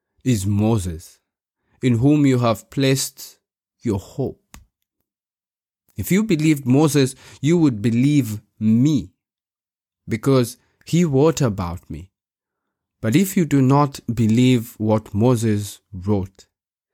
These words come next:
how will you believe my words?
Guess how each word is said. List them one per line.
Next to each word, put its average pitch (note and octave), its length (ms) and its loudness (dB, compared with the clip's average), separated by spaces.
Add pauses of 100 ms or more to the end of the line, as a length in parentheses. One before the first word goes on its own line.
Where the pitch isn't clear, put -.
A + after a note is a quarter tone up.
(300)
how A#2 540 0 (680)
will A2 180 2
you A#2+ 200 4
believe G#2 600 -2 (440)
my G2 420 2
words? F2 500 -8